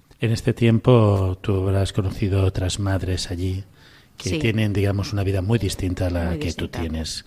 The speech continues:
Speaker 1: ¿Cuál ha sido tu experiencia al conocer otros estilos de familia, otras problemáticas, otros sufrimientos, otras esperanzas?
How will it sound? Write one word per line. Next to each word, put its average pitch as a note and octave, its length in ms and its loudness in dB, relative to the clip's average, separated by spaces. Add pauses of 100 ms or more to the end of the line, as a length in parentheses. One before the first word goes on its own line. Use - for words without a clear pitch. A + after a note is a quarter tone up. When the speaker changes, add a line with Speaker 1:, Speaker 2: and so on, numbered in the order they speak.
(220)
Speaker 1:
¿Cuál B2 140 2
ha B2 40 2
sido A2+ 200 0
tu - 80 -2
experiencia G2 680 0
al F2+ 80 -2
conocer G2 560 -2 (460)
otros A2 540 2
estilos G#2 460 0
de G2 100 -2
familia, G#2+ 800 0
otras F#2+ 320 -8
problemáticas, G2+ 1000 -2 (400)
otros A2+ 560 0 (180)
sufrimientos, G#2+ 880 -2
otras F#2 220 0
esperanzas? - 920 -4